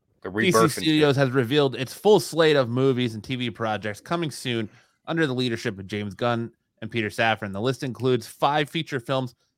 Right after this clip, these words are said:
Speaker 2: and five television series for H B O Max, headlined by two Batman movies and a Man of Steel reboot, Superman Legacy in twenty twenty-five, which is the only one of these movies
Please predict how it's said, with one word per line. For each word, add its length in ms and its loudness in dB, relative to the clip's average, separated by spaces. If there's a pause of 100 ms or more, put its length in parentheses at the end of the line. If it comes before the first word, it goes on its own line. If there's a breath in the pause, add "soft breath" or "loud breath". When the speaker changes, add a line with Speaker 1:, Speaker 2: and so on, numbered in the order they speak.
(180)
Speaker 2:
and 120 -10
five 360 2
television 520 0
series 360 0
for 140 -12
H 180 -4
B 100 0
O 60 0
Max, 340 -4
headlined 420 0
by 120 -4
two 240 -6
Batman 520 -2
movies 340 -4 (320)
and 140 -6
a 20 -4
Man 220 -6
of 100 -8
Steel 340 -6
reboot, 540 2 (140)
Superman 460 -6
Legacy 440 -4
in 100 -10
twenty 260 -14
twenty-five, 440 2 (320 soft breath)
which 160 0
is 120 0
the 200 -4
only 260 6
one 160 2
of 60 -4
these 160 -2
movies 640 -2